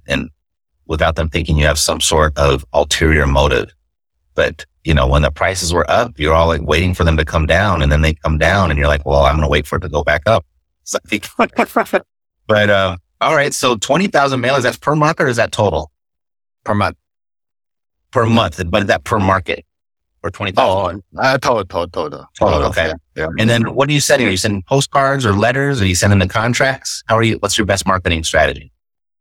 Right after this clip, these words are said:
Speaker 2: I send a purchase agreement. We also call that contract, but we never mention that word to the sellers. Uh, it's a
Speaker 1: Okay.
Speaker 2: purchase agreement and, um, with an offer price. And, uh, as far as how do we know the offer price, uh, me and Joe McCall, we did a,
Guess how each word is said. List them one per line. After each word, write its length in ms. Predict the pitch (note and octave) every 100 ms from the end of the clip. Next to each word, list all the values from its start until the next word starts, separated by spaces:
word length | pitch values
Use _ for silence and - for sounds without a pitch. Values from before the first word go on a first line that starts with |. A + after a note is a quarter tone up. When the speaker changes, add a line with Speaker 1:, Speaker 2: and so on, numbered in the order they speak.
| _
Speaker 2:
I 100 | A#2
send 260 | B2 F3+ F#3
a 40 |
purchase 380 | C3 D3 - D3
agreement. 540 | A#2 B2+ C3+ D3+ D#3+ - -
We 80 | G#2+
also 320 | A#2 B2 B2+
call 240 | A2 B2+ A2+
that 220 | A2 G#2
contract, 480 | A#2 A#2 B2+ B2+ -
but 140 | A2 G2
we 100 | G2
never 300 | G#2+ G#2 G2+
mention 360 | G#2+ G2+ G2+
that 180 | F2+ E2+
word 200 | F2 G2
to 120 | -
the 80 | E2+
sellers. 560 | D#2+ G2 G2+ A2 - -
Uh, 380 | - F#2 F2+ F2
it's 100 | D#2
a 40 | -
Speaker 1:
Okay. 40 |
Speaker 2:
purchase 300 | - G#2+ A#2+
agreement 540 | G#2 A2+ A2+ A#2 A#2 G2
and, 460 | G2+ G2+ G2 F#2+ F2+
um, 580 | F2 F2 F2 E2 F2 -
with 220 | G2+ G#2 G#2
an 120 | G2+
offer 280 | G#2+ A#2 A#2
price. 520 | - G2+ D2 C2+ - -
And, 280 | G2 G#2 G2+
uh, 200 | G2 F2+
as 140 | G2+
far 200 | - A#2
as 140 | A2 -
how 240 | A#2 B2
do 240 | G#2+ A#2+
we 300 | A2 A2+ A2
know 360 | G#2 A2 A#2+ C3
the 80 | G#2+
offer 300 | E2+ G2 F2+
price, 440 | F2+ E2 E2+ G2 - _ _ _
uh, 160 | F#2 F#2
me 120 | G2+
and 340 | A2 G2+ G2+ G#2 -
Joe 140 | A#2
McCall, 480 | G2+ F#2+ G#2+ G#2+ G#2+
we 100 | G2
did 240 | F#2 G#2
a, 440 | G2 F#2 F2 F#2